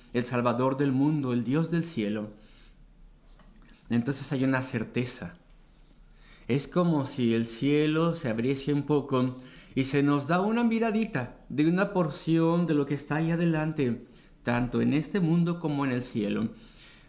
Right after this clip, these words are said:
solamente para aquellos que confían en Él. Así que nuestro foco, nuestra meta no es terrenal, sino celestial, y eso es mostrado. Y claro que esto es para nuestro aliento también,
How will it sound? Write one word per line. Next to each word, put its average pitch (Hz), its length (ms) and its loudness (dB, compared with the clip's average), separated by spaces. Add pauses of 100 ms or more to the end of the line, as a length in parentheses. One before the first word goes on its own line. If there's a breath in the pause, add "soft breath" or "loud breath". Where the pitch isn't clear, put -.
(120 loud breath)
solamente 185 520 0
para 151 200 -2
aquellos 147 320 0
que 143 140 -4
confían 127 480 0
en 113 140 2
Él. 110 280 -2 (140)
Así 165 380 -2
que 214 180 0
nuestro 135 720 0
foco, 139 680 -2 (340 soft breath)
nuestra 120 360 0
meta 135 320 0
no 131 100 2
es 135 120 -4
terrenal, 123 380 0
sino 123 240 -2
celestial, 120 640 -2
y 120 100 2
eso 127 200 -4
es 139 80 -6
mostrado. 127 720 -4 (720 loud breath)
Y 117 140 0
claro 147 380 0
que 143 80 -2
esto 135 180 -4
es 135 60 -8
para 127 160 0
nuestro 120 280 -2
aliento 117 320 0
también, 123 520 0